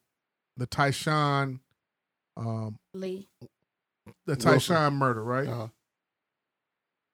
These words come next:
Speaker 1: But he raps about shooting and killing in every last one of his songs.
Speaker 3: And he has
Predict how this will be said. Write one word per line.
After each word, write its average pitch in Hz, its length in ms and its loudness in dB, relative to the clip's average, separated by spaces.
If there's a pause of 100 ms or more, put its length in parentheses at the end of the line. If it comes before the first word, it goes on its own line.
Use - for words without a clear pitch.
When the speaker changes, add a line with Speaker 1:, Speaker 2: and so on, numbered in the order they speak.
(760)
Speaker 1:
But 135 180 0 (100)
he 151 680 0 (580)
raps 135 420 4
about 120 400 2 (500)
shooting 165 480 0
and 127 120 -4
killing 123 440 0 (340)
in 123 120 -8 (340)
every 139 300 0
last 127 400 -2
one 120 160 -4
of 110 80 -4
his 110 140 -6
songs. 98 300 -10 (600)
Speaker 3:
And 123 280 -2
he 123 100 0
has 117 420 0